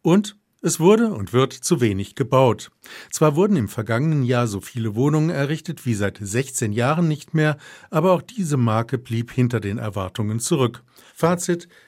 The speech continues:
Der perfekte Mix für steigende Mieten und Immobilienpreise bleibt zumindest erst einmal bestehen. Dennoch stellt Hans Volkert Volkens von der Wirtschaftsprüfungsgesellschaft K P M G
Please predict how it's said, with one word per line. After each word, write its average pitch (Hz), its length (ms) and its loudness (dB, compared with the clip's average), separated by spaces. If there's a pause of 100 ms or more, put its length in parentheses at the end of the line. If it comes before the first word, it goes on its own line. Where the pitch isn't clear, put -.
(140)
Der 170 60 -2
perfekte 185 520 -2
Mix 135 340 -2
für 98 240 -6
steigende 120 540 0
Mieten 156 400 2
und 104 140 -2
Immobilienpreise 113 1000 -2
bleibt 139 420 0 (200)
zumindest 185 400 4
erst 123 340 -4
einmal 98 300 -6
bestehen. 120 640 0 (480)
Dennoch 151 360 4
stellt - 360 -8
Hans 147 260 0
Volkert 135 500 -4
Volkens 151 640 -2 (240)
von 185 220 2
der 120 200 0
Wirtschaftsprüfungsgesellschaft 139 1500 -2
K 160 140 0
P 135 200 -4
M 98 200 -4
G 110 280 0